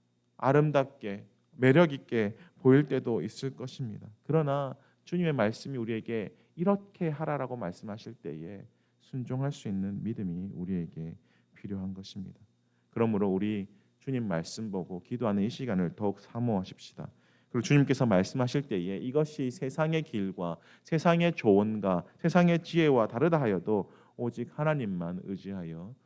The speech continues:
순종하십시다. 그것이 어리석은 것 같아 보이나 가장 지혜로운 길이고 그것이 가장 안 보이는 길 같아 보이나 가장 분명한 길입니다. 주님께 매일 순종하여서 가장 강하신 하나님과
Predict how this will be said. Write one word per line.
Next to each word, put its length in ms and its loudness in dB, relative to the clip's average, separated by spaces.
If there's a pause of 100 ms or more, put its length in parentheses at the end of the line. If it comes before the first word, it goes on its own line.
(160)
순종하십시다. 960 -4 (280)
그것이 580 0 (380)
어리석은 580 -2
것 140 -6
같아 300 -10
보이나 520 -8 (320)
가장 420 -6
지혜로운 600 0
길이고 480 -12 (400)
그것이 540 0
가장 420 0
안 260 0
보이는 340 2
길 140 -4
같아 260 -8
보이나 540 -10 (320)
가장 460 -10
분명한 760 -4
길입니다. 540 -8 (460)
주님께 320 0
매일 220 4
순종하여서 920 -2 (460)
가장 340 2
강하신 640 -4
하나님과 880 0